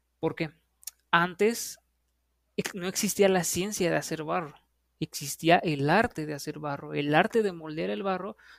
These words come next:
y generar ollas y generar vasijas. Ahora, cuando saben que cuando tú mezclas tierra con agua, generas el barro. Ahí está la parte explicativa y la parte científica.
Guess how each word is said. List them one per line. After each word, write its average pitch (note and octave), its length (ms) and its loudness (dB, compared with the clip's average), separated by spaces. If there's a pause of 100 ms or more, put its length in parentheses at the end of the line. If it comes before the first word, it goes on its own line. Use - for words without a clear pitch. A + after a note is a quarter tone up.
(120)
y A#3+ 120 -2
generar D#3 440 -4
ollas F#3 480 -4
y D#3+ 80 -8
generar D3+ 460 -10
vasijas. - 580 -14 (640)
Ahora, D3 460 -2 (360)
cuando D3 380 -10
saben E3 480 0 (140)
que D3 180 -4
cuando C#3+ 260 -16
tú - 140 -18
mezclas E3 640 -6
tierra D#3+ 460 2
con F#3+ 260 -10
agua, F3+ 340 -4 (260)
generas C#3+ 500 -6
el C#3+ 100 -8
barro. F#3+ 400 -4
Ahí D#3+ 180 -4
está G3+ 160 -12
la G3 100 -6
parte E3 240 -12
explicativa F3+ 520 -10
y - 20 -6
la F3+ 100 -4
parte - 280 -12
científica. - 640 -18